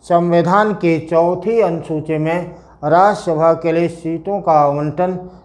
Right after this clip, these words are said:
जनसंख्या के आधार पर किया गया, जिसका अर्थ होता है जिस राज्य की जनसंख्या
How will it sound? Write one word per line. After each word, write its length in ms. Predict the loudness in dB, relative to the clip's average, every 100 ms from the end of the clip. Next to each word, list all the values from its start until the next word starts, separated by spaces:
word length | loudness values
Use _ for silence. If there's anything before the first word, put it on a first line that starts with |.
| -8
जनसंख्या 720 | -4 -2 -2 -2 0 4 4
के 180 | 4 4
आधार 460 | 4 4 2 0 -4
पर 100 | -6
किया 300 | -4 -2 -2
गया, 420 | 0 0 0 -10 -20 _ -14
जिसका 480 | -8 -8 0 4 6
अर्थ 240 | 4 0
होता 280 | -8 -4 -2
है 260 | -2 -2 -4
जिस 220 | -6 -2
राज्य 320 | -2 -2 -2 -4
की 120 | -2
जनसंख्या 800 | -2 -4 -4 -6 0 4 4